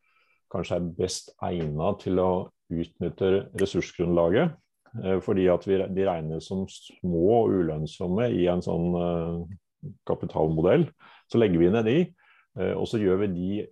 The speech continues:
eh, gårdsbruka som, eh, allerede egentlig er for store, gjør vi de enda litt større.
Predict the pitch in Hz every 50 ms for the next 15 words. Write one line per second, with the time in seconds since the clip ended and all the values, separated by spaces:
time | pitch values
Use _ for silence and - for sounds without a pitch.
0 | _ - - - 92 92 92 92 92 95 90 92 87 - - _ 87 87 - -
1 | 110 110 110 - - - 98 98 98 101 101 98 101 98 98 98 95 95 95 -
2 | - - - 82 85 95 101 101 95 98 98 90 82 80 85 87 - - 95 78
3 | 76 80 - 110 - - - 87 90 107 139 135 113 90 85 90 90 85 87 -
4 | - 80 78 78 80 82 80 - - - - - 78 - -